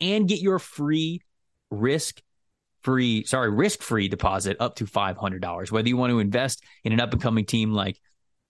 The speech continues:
could be the Tampa Bay Buccaneers, you know, sitting there five and five, little Tom Brady up and coming, or the top dogs, of course, in the Philadelphia Eagles, Minnesota Vikings, or Kansas City Chiefs. Symbol allows you to buy and sell teams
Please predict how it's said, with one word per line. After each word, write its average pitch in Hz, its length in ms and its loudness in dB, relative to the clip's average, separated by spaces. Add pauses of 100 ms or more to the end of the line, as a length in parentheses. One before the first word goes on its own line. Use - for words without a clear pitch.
(640)
could 285 140 -6
be 262 80 -2
the 294 100 -10
Tampa 262 240 -4
Bay 254 100 0
Buccaneers, 247 600 2
you 339 80 0
know, 302 40 4
sitting 285 220 0
there 254 140 2
five - 300 -2
and 311 60 -4
five, 330 380 0
little 294 120 2
Tom 254 300 0
Brady 262 320 4
up 262 140 2
and 208 80 2
coming, 254 320 2
or 214 160 6
the 208 80 4
top 165 280 0
dogs, 143 300 2
of 120 60 -2
course, 120 280 2 (400)
in 117 120 2
the 110 60 2
Philadelphia 110 520 2
Eagles, 101 400 0
Minnesota 101 360 -4
Vikings, 98 420 -6
or 98 40 -6
Kansas 98 300 -4
City 98 160 -2
Chiefs. 202 320 2
Symbol 185 400 4
allows 147 300 2
you 143 140 2
to 120 100 0
buy 120 280 0
and 131 140 0
sell 120 260 0
teams 107 420 0